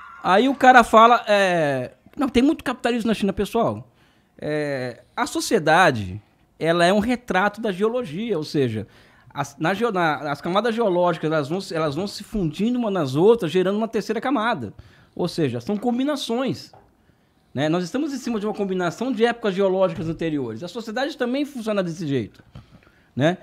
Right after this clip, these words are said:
Então, na China, o que acontece é o quê? São, é a, é a unidade de contrários, ou seja, é a, é a,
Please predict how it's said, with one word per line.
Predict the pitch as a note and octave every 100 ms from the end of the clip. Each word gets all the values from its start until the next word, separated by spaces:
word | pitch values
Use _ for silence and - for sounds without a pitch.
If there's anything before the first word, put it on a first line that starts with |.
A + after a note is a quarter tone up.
| -
Então, | - D#3+ C#4+
na | C4+
China, | - C4 C4
o |
que | B3
acontece | A#3 E3+ D#3 A3+ B3+ -
é |
o | C#4
quê? | C#4 F3+ A2+ - _ _ _
São, | C3 - G3 G3 - -
é | F3 F3+
a, | F3 D#3+ D3
é | - E3
a | D#3+ D#3
unidade | G#3+ C4+ C4 A3+ D#4 D4+
de | C#4
contrários, | B3 A3+ F#3+ F3+ G#3+ C4+
ou | G#3+
seja, | - F3+ C#3
é | B2 C#3+
a, | D#3+ D3+ D3
é | D#3
a, | D3 C#3+ A#2+ A2